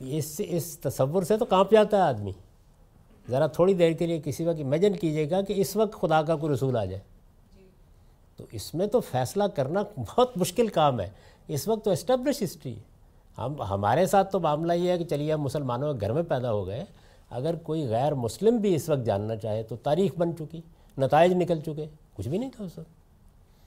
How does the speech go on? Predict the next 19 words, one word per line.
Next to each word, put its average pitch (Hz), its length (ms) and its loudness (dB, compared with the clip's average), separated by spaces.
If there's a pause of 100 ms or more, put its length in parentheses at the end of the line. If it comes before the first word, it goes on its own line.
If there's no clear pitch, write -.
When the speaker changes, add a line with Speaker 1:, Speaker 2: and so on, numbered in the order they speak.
(260)
Speaker 1:
تو 185 60 -12
اس 175 220 -10
لیے 240 120 -6
یہ 240 220 -6
امتحان 190 500 -2
جو 240 120 0
ہے 254 80 2
یہ 254 100 -2
بس 220 240 -4
لگتا 190 400 6
ہے 160 80 6
کہ 135 100 -2
میرے 175 240 6
لیے 160 200 2
سب 135 220 0
سے 135 60 0
زیادہ 120 160 0
سخت 101 340 -6
ہے، 190 60 -6